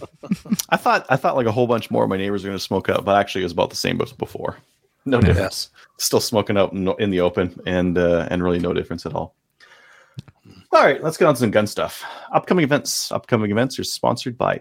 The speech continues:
Speaker 1: Telos Alpha. Telos Alpha is a Canadian digital agency that works exclusively in the firearms vertical. They help with business processes, strategic planning, websites, e-commerce, and battling the stigma the industry carries with banks, merchant processors, and social media.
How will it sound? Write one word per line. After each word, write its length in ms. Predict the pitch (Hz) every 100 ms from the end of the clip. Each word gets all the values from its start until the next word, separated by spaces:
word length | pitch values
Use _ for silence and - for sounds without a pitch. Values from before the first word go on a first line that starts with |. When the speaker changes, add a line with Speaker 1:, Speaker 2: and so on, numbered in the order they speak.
| -
Speaker 1:
Telos 320 | 117 117 -
Alpha. 480 | 117 123 - 156 160
Telos 260 | - 113 -
Alpha 220 | 104 -
is 120 | 92
a 40 | 92
Canadian 240 | 117 101
digital 260 | 110 131 139
agency 340 | 131 135 156
that 120 | -
works 240 | - 104 -
exclusively 760 | - - - 135 - 123 139
in 60 | 139
the 60 | 104
firearms 300 | 113 113 104
vertical. 440 | 98 135 165 180 _ _ _ _
They 60 | 104
help 160 | 104
with 180 | 98 -
business 240 | 107 123
processes, 680 | 123 - 120 123 - 131 127
strategic 500 | - - - 101 110
planning, 320 | - 104 117
websites, 480 | 123 92 - 113 -
e-commerce, 600 | - - - 90 113 123
and 180 | 90 85
battling 240 | 90 85 95
the 80 |
stigma 480 | 90 - 95 107 117 -
the 120 | -
industry 300 | - 156 -
carries 280 | 127 127 117
with 100 | -
banks, 240 | 139 143
merchant 240 | 127 120 110
processors, 520 | 104 98 95 - 98 -
and 140 | 90
social 300 | - 82 82
media. 280 | - -